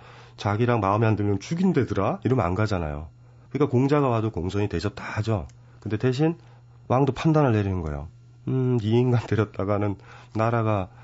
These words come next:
부강해지기보다 약해지겠다." 그래도 욕은 못해요. 그러니까 제자백가의 담론의 공간은 그런 점에 있어서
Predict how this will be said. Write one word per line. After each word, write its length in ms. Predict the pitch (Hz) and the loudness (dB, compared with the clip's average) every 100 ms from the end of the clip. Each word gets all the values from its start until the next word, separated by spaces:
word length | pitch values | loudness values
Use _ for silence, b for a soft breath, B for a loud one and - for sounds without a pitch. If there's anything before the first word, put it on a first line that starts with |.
| B | B
부강해지기보다 1080 | - 95 127 104 98 - 98 98 95 90 87 B B B B | -8 -2 0 2 0 -2 -4 -2 -2 -2 -4 B B B B
약해지겠다." 840 | 90 - 151 113 101 - 87 80 - - | -6 -2 -2 0 -2 -4 -6 -8 -8 -4
그래도 420 | 110 123 135 - | 0 2 0 2
욕은 220 | 113 117 | 0 2
못해요. 440 | 113 78 - 76 67 - - B B B B | 0 -2 -8 -12 -12 -16 -20 B B B B
그러니까 140 | 120 | -2
제자백가의 640 | - 117 143 143 131 123 | 2 4 4 2 2 0
담론의 500 | - 85 104 117 117 | 0 -2 0 2 2
공간은 440 | 101 98 98 110 107 | 0 -2 0 0 -2
그런 260 | 92 101 | -2 -2
점에 180 | 104 104 | -2 -2
있어서 440 | 92 - 101 110 | -4 -6 -8 -8